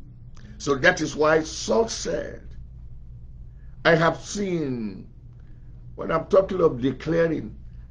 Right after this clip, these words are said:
you heard what he said. He spoke well, told Saul that I, you need to know I'm not trying to kill you. I'm,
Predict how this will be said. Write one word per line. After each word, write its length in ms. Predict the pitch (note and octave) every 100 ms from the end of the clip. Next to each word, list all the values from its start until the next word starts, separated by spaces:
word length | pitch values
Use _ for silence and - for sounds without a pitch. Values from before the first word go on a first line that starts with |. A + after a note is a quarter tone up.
| -
you 140 | - A2+
heard 300 | D3+ D3+ C#3+
what 300 | C#3+ C3+ B2+
he 60 |
said. 520 | B2 - C#3 C2+ - - - - - - - -
He 120 | B2+
spoke 520 | B2+ - - - D#3+ C#3+
well, 800 | B2+ G#2+ G#2 B2 E2+ C2+ - - - - - - - - - - -
told 380 | - D3+ D3+ -
Saul 640 | - - D2 A#2+ D2 - - - - - - - - -
that 200 | B2 B2 -
I, 140 | C3+ C3+
you 760 | - D3 D3 - - - D#3 D#3+
need 240 | A#3 -
to 140 | F3+
know 320 | D3+ D#3+ C#3 D3
I'm 400 | D3 D3+ E3 F#3
not 360 | G3+ - - - - - -
trying 360 | - D3+ C#3+ C3
to 200 | A#2 -
kill 140 | - B2+
you. 340 | F#2 D2+ -
I'm, 380 | C3 C#3+ C#3 B2+